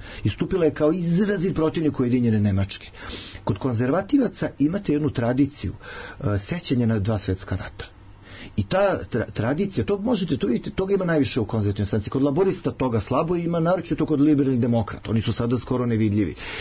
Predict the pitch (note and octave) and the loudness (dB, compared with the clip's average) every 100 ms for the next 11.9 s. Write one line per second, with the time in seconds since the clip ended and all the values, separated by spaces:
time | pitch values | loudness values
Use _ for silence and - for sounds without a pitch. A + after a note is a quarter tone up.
0 | - - - - A#2+ A#2+ - - - G#3+ | -8 -8 -8 0 2 2 -2 -16 -6 -2
1 | A3 - E3 F#3 - A2+ C3 C#3+ A#2+ A2 | -2 0 -2 0 0 0 2 2 0 -2
2 | - C3 F2+ - - - - - - - | -2 -2 -4 -8 -14 -20 -20 -18 -14 -4
3 | A#2 - G#3+ G#3+ A3 G3+ E3+ A#2+ - C#4 | -4 0 4 4 4 2 -2 -2 2 2
4 | G3 G3 F#3 F3+ G3 E3+ D3 D3 C#3+ C#3 | 2 2 2 2 -2 -2 0 0 2 4
5 | D3+ D#3+ D3 D3 D3 D3 D#3 C#3+ C#3 C3+ | 2 0 -2 0 0 2 0 0 0 2
6 | C#3+ B2 A2+ A2 A2 G#2 A#2 G#2 G#2+ G#2 | 2 2 0 2 2 2 2 2 2 2
7 | G2+ G#2+ G2+ - - - - C3 B2 G2+ | 4 2 0 -4 -14 -16 -4 -2 0 -2
8 | - - - G3+ G3 - F3 D3 C3+ A2+ | -4 -10 -2 2 2 0 2 4 4 2
9 | B2 G2+ - A#2+ G2 G2+ G2 F#2+ F#2+ G2+ | -2 -2 0 -2 0 0 2 2 2 0
10 | F#2+ G2 G2+ G2+ F#2+ - - - G2 A2+ | 0 -2 -2 -2 -2 -4 -6 -2 0 0
11 | A#2+ - F#3 - F#3+ C3 E3 - | 0 2 2 2 0 0 -2 -2